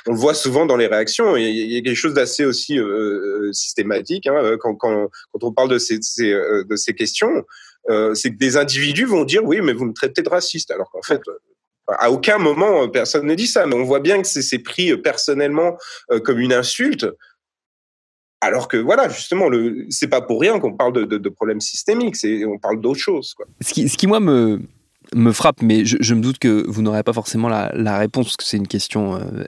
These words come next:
Speaker 2: e-, extrêmement vaste et à laquelle il n'y a peut-être d'ailleurs pas de réponse, mais c'est qu'il y a, il y a comme un paradoxe entre, euh, d'un côté, une histoire qu'on n'enseigne pas et qu'on ne transmet pas, euh, c'est-à-dire une mémoire qu'on n'entretient pas du tout, euh, de, de ces dérives-là et de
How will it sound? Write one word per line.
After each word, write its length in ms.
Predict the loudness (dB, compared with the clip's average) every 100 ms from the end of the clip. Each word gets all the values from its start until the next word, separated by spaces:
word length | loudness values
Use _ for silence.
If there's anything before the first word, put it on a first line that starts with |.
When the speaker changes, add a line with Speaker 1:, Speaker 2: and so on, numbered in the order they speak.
| -6
Speaker 2:
e-, 100 | -4 -2
extrêmement 480 | -4 0 0 0 0
vaste 380 | 0 -2 -4
et 140 | -6 -4
à 60 |
laquelle 240 | -4 -2 -2
il 60 |
n'y 60 | -2
a 40 |
peut-être 320 | -2 -2 0 -2 -2
d'ailleurs 300 | 2 2 0
pas 200 | 0 -2
de 80 | 0
réponse, 360 | -4 -6 -8 -8 -8 -8 -2
mais 60 | 0
c'est 180 | 2 0
qu'il 160 | 4
y 20 | 4
a, 120 | 4
il 60 | 4
y 60 |
a 60 | 4
comme 160 | 4 2
un 100 | 4
paradoxe 580 | 4 4 2 0 -2
entre, 280 | -6 -6 -2
euh, 480 | 0 0 -4 -6 -10 -14 -20 _
d'un 160 | 0 4
côté, 220 | 4 4
une 120 | 2
histoire 280 | 2 0 0
qu'on 100 | 2
n'enseigne 420 | 0 2 2 2
pas 160 | 0 -2
et 40 |
qu'on 100 | -2
ne 60 | -4
transmet 380 | -4 -2 -2
pas, 240 | 0 -2 -4 -10 -12
euh, 120 | -10 -10 -8
c'est-à-dire 240 | -6 -2
une 100 | 2
mémoire 480 | 4 4 2 0 -4
qu'on 200 | -4 -2
n'entretient 540 | 0 -2 0 -2 0
pas 120 | -2 -2
du 140 | -4
tout, 200 | -10 -14 -12 -8
euh, 80 | -6
de, 420 | -4 -2 -2 -2
de 220 | -2 -2
ces 180 | 0 2
dérives-là 640 | 2 2 2 4 4 4
et 40 | 2
de 260 | 0 -2